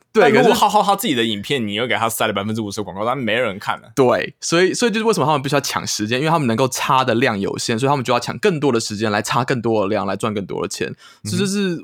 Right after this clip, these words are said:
Speaker 1: 为什么商业利益为基础驱动的公司，他们最终目的就是必须要这样做，才有办法赚到钱。
Speaker 2: 嗯哼。
Speaker 1: 那这些公司，啊，抢大家注意的方法就是他们要怎么样确保你会愿意花更多的时间，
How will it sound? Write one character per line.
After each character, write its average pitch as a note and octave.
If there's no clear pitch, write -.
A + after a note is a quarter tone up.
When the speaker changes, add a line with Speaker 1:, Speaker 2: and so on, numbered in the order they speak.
Speaker 1:
为 E3+
什 B2+
么 G#2+
商 C3
业 C#3+
利 C3
益 A#2+
为 G#2
基 A#2+
础 G#2+
驱 -
动 G#2+
的 G#2
公 G#2
司， G#2+
他 B2+
们 G#2+
最 F3+
终 D3
目 C#3
的 B2+
就 B2
是 A#2+
必 A#2
须 G#2+
要 G2
这 G2
样 F#2
做， G2+
才 -
有 -
办 G2
法 F2+
赚 F#2
到 F2+
钱。 -
Speaker 2:
嗯 G#2+
哼。 B2+
Speaker 1:
那 A#3
这 A3
些 A3+
公 G3+
司， F3+
啊， A2+
抢 A2
大 C#3
家 C#3+
注 C#3
意 C#3
的 A#2+
方 A#2
法 G2+
就 A2+
是 A#2
他 C#3
们 C3
要 -
怎 G#2+
么 G2
样 A#2+
确 G#3
保 A2
你 G#2
会 D3
愿 D3
意 C#3
花 C#3
更 B2
多 A2+
的 G#2+
时 -
间， G#2+